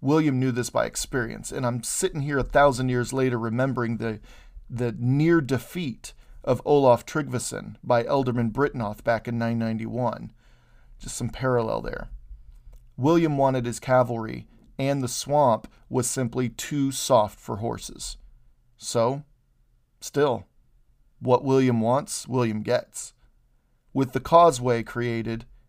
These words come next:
and the Danes long gone, Hereward prepared for a battle. Now, Hereward wasn't the only big name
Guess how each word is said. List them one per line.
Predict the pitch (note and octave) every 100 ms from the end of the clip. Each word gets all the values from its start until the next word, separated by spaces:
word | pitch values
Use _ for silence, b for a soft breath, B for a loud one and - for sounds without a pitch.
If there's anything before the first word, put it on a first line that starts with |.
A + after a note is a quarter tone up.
| -
and | C3+
the | B2
Danes | C3+ C#3+ C3+
long | C3 B2+ A#2+
gone, | A2+ B2+ A2+ A2 A2 - - - _ _ _
Hereward | - D3+ C#3 A2+ G#2+
prepared | - A2 B2+ A#2+ A2 A2
for | - A#2+ A#2+
a |
battle. | G#2 G#2+ - - - _ _ _ - - _ - - - - - - - -
Now, | B2+
Hereward | E3+ B3+ C4 E3+
wasn't | D3+ D#3 C#3+
the | B2+
only | C3+ D3
big | B2 C3+ B2+
name | A#2+ B2+ B2 A#2